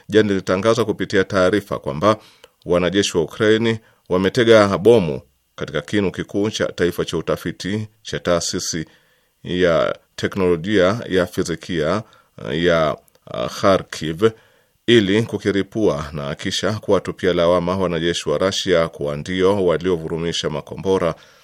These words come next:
kwenye kituo hicho cha utafiti.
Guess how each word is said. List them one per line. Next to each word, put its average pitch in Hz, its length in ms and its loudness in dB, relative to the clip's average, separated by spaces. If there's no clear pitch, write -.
kwenye 87 220 -2
kituo 76 320 -10
hicho 78 460 -10
cha 76 280 -4
utafiti. 73 760 -10